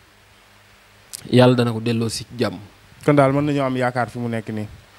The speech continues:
Speaker 1: Buñ ma woowee rek bu soobee Yàlla, bu, bu ma leen waxee yi ñuy def,
Speaker 2: Mhm.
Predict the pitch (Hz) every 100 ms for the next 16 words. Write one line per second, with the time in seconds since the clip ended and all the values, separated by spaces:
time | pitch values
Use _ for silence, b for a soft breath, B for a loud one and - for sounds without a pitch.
0 | b b b _ _ - - 131 165 170
1 | 165 143 135 127 160 135 131 127 120 120
2 | 135 143 143 151 151 143 143 127 143 147
3 | 135 - - _ - 127